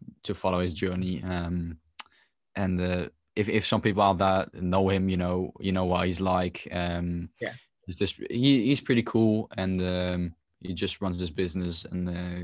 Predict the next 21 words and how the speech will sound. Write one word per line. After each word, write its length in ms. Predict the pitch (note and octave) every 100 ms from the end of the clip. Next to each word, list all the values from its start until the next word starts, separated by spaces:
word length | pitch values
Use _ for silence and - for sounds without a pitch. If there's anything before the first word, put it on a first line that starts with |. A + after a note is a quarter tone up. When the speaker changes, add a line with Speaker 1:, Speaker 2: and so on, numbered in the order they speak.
| E2+
Speaker 1:
goes 200 | F#2+ F#2+
along 180 | F#2+ F#2+
with 120 | F#2
that. 280 | F#2+ - -
So 220 | F2+ F2
that's 220 | F#2+ -
one 140 | G2+ G#2
person. 560 | A2 G#2+ - G#2+ A#2+ - - - - -
Then 340 | F#2+ G#2 G#2
another 540 | G2+ G2 G2 A2+ G#2+ G2+
one 420 | F#2+ F#2+ F#2+ G2
is, 720 | F#2+ F#2+ F#2 F#2 F2 D#2+ - -
um, 680 | F#2+ F2+ F2 E2+ F2 E2+ E2+ - _ _ _ _ _ -
I, 120 | F2 G2
I 100 | F2
really 240 | F#2+ G2+
gotta 200 | F#2 G2 F2+
think, 380 | - F#2+ E2+
<laughs> 120 | - F#2+
think 220 | G#2 F#2
hard. 260 | F#2+ F2